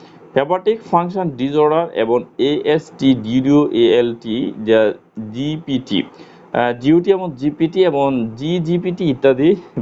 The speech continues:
বৃদ্ধির সাথেও কিন্তু জন্ডিস হতে পারে এবং ঘনিষ্ঠভাবে ভাবে এটাকে পর্যবেক্ষণ করতে হবে যে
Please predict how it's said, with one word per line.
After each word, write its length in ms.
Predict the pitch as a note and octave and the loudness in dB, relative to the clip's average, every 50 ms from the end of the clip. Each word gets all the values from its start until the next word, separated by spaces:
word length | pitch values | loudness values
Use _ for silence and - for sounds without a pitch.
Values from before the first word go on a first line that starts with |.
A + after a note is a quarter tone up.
| A2 C3 A#2+ | -8 -2 0
বৃদ্ধির 320 | C3 D3+ D3+ D3+ D#3+ F3+ | 0 0 0 0 -4 -4
সাথেও 560 | F3+ - F#3 F3 F3 F3+ G3 G3 G#3 G3 F#3+ - _ _ | -2 0 0 0 0 0 -2 0 0 -2 -6 -8 _ _
কিন্তু 300 | - D3+ C#3+ C#3+ C3+ A2+ | -10 -8 -8 -8 -8 0
জন্ডিস 360 | G#2 A#2 A#2+ B2+ B2+ C#3+ - D#3+ | 2 2 2 2 0 -2 0 0
হতে 180 | D3 C#3+ D#3 | 0 0 -2
পারে 300 | D3+ F3 D#3+ D#3+ F#3+ G#3 - - _ _ _ - - - - - | -2 -2 0 0 0 0 -2 -4 _ _ _ -20 -20 -16 -2 0
এবং 260 | B2 C#3+ E3+ F3 D#3+ B2 A2+ | 2 2 2 0 0 0 -2
ঘনিষ্ঠভাবে 800 | C3+ D3 D#3+ D#3 - - G3+ F3 F3+ F#3 F#3 F#3+ G3 G3+ G3+ | -2 -2 -2 -6 -4 -2 -2 0 0 0 2 2 2 2 0
ভাবে 480 | F3+ F3 A2+ G#2+ G#2+ C3 - - E3+ E3 | -2 -4 -8 -2 -2 -2 -2 -2 -6 -8
এটাকে 240 | D#3 D3+ C#3+ D#3 D3+ | -8 -8 -8 -8 -8
পর্যবেক্ষণ 640 | - - A#2+ A#2 A2+ A2+ A#2+ B2 C#3 D3+ D#3 D#3 | -4 0 0 0 2 0 0 0 0 0 0 0
করতে 340 | D#3 D#3 C#3+ C#3 - - D#3+ | 0 0 0 -2 0 -2 0
হবে 220 | D#3+ E3 E3 F3+ E3+ | 0 2 2 0 0
যে 340 | D3 - C3 A#2 A2+ A2 | 0 2 2 2 2 2